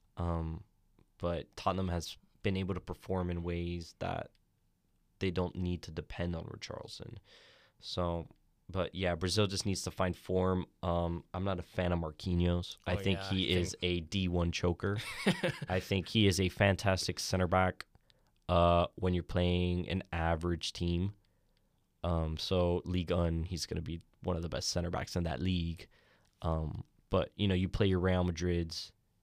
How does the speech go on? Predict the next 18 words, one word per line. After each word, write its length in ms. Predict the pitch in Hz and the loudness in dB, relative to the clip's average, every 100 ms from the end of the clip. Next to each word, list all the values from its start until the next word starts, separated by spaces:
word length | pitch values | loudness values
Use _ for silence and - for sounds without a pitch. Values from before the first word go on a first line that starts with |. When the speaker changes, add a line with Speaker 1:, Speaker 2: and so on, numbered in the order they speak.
| _ _ _ _ _ _ | _ _ _ _ _ _
Speaker 1:
you 160 | 101 | -2
play 720 | - - 92 90 90 85 85 - _ _ _ _ | 0 2 4 4 4 2 -2 -8 _ _ _ _
your 160 | 95 95 | 2 6
Liverpools, 1040 | 95 95 90 - 87 85 82 78 - - _ _ _ _ _ - | 6 6 4 4 4 4 2 -2 -8 -16 _ _ _ _ _ -4
you 120 | 98 | -4
play 880 | - - 92 90 90 90 90 87 - | -2 4 6 6 6 6 4 2 -2
your 160 | - 90 | -4 -2
Cities. 760 | - - 90 85 85 78 - - _ _ _ _ _ _ - | 0 2 2 2 -2 -4 -10 -18 _ _ _ _ _ _ -4
Um, 400 | 85 82 82 80 | 0 2 2 0
Speaker 2:
Like, 200 | - - | -4 -4
even 220 | 139 165 | 0 2
against 380 | 127 120 113 - | 2 0 -2 -4
Bayern 360 | 104 117 110 | -2 0 -2
last 360 | 98 104 - - | -6 -8 -8 -8
year, 180 | 104 92 | -8 -8
he 140 | 98 - | -12 -8
didn't 240 | 104 101 | -8 -6
really 320 | 98 95 95 | -8 -10 -14